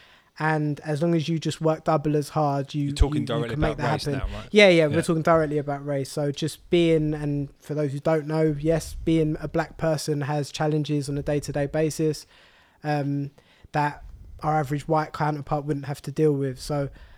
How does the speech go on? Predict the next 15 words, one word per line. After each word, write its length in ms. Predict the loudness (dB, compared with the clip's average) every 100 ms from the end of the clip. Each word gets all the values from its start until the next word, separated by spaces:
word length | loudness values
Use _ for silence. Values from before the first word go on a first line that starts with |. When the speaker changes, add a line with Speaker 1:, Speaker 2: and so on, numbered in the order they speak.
| -8
Speaker 1:
um, 380 | -4 -2 -2 -4 -4
I 100 | -2
didn't 280 | 0 0 0
really 260 | 0 0
take 500 | -2 -2 -2 -4 -6
much, 540 | -6 -6 -8 -14 -12 -14 -18 -20 -20 -10
like, 240 | -6 -6 -2
note 260 | 0 0
of 140 | 0 -2
that 240 | -2 -2 -4
when 140 | -2
I 60 | -2
was 220 | -4 -2
really 220 | -2 0
young. 340 | 2 2 0